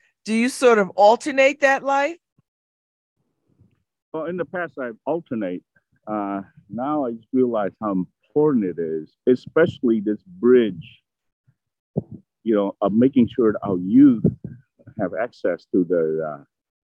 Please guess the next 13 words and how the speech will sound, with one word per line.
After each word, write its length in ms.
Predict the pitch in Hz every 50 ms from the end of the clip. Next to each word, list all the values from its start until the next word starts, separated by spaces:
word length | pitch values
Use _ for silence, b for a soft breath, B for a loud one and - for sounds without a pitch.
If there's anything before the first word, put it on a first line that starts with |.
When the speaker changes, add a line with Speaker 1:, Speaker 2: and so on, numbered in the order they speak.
| _ _ _ _
Speaker 2:
to 100 | - 95
the 100 | 80 82
stem, 600 | - _ _ - 117 113 110 107 104 101 101 98 - -
I 80 | 101
call 240 | 95 - 117 107 92
it 60 | 82 76
the 80 | 82 -
stem 300 | _ - 110 104 98 92
workforce, 580 | 87 95 113 120 - _ _ - 78 67 64 _ _ - - - - - - - - -
which 280 | - - 95 95 - -
in-, 160 | 98 90 82 - _ _ _ _
includes 400 | 92 87 - - 113 98 92 -
science, 360 | - 113 110 113 113 110 104